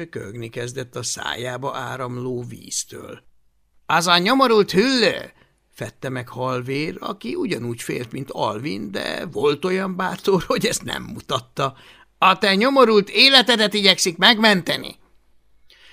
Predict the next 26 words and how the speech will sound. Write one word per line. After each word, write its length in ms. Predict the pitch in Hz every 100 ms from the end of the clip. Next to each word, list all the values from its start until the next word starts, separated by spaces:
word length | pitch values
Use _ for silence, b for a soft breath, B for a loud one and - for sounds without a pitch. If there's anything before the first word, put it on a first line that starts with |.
| b
Öt 180 | - 294
perc 280 | 294 165 -
múlva 360 | 170 247 220 220
már 260 | 220 214
az 200 | - 254
is 180 | 165 131
nehézséget 600 | 156 151 147 - 147 151
okozott 440 | - - 160 160 165
nekik, 380 | 170 165 190 -
hogy 280 | 196 202 -
úgy 240 | 180 120
tartsák 480 | _ - 113 - 123
a 60 | 135
fejüket, 640 | - 127 139 165 196 196
hogy 220 | 208 220
kapjanak 520 | - - - 127 131
levegőt. 760 | 123 90 73 65 65 60 - - _ _ _ _ - _ _ _ _ _
„Ha 280 | - 214 208
fogatlan, 800 | - 262 269 226 - 208 226 202 B
ö, 220 | - 190 196
nem 460 | 202 202 220 254
tér 240 | - 226 185
vissza 300 | 254 - 196
sürgősen”, 1040 | - 214 220 196 233 220 - 226 247 262 B B B B _
gondolta 560 | _ 131 104 78 120 127
hablaty, 440 | 123 135 147 147